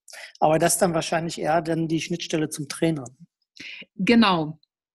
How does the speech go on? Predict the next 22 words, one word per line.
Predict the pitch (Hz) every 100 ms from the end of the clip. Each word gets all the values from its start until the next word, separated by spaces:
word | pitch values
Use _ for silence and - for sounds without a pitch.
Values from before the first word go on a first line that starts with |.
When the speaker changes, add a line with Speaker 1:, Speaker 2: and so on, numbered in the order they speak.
| _ _ _ _ -
Speaker 2:
Das | 190 202 233
ist | -
der | 190
Speaker 1:
Mhm. | 196
Speaker 2:
Unterschied. | 190 - - 156 - _ _ _ _ _ _ _
Also | 208 190 196 -
ich | 240 - 233
habe | 254 -
den | 226 202
Ansatz, | 226 262 269 233
wenn | 226
du | 220 226 202
mit | 202 196
einem | 185 185
Anliegen | 254 294 277 277
zu | - 202
mir | 175
kommen | - 226 285
würdest, | 285 277 294 - -
ich | -
mach | 214 -
mal | 214 196